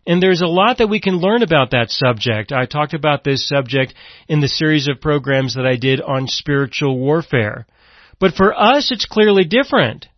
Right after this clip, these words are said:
that our God has given us the ability to even decide for ourselves if we want to even believe in his existence. And if you don't believe me, check around.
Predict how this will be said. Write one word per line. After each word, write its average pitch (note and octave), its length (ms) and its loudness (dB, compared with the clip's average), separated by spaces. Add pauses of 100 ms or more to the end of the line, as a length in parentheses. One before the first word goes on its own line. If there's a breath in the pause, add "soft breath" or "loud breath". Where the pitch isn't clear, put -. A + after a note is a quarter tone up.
(100)
that F3 220 0
our G#3+ 200 2
God G3 380 0
has E3+ 380 -2
given A#3 340 -2
us G3+ 300 -2
the F3+ 140 2
ability E3 560 2
to C#3+ 80 -2
even F#3+ 340 -2
decide D3 800 -2 (360 soft breath)
for F3+ 220 0
ourselves C#3+ 840 0 (300 loud breath)
if E3 180 0
we G#3+ 140 0
want F3 260 -2
to F#3+ 80 -4
even E3 360 -2
believe D3+ 380 -2
in D#3+ 80 0
his D3+ 220 0
existence. C3 680 -4
And D3 100 -2
if D3 100 -6
you E3 60 -2
don't F3 180 -2
believe G3 300 0
me, E3+ 260 -2
check G3+ 280 -4
around. A#3 680 2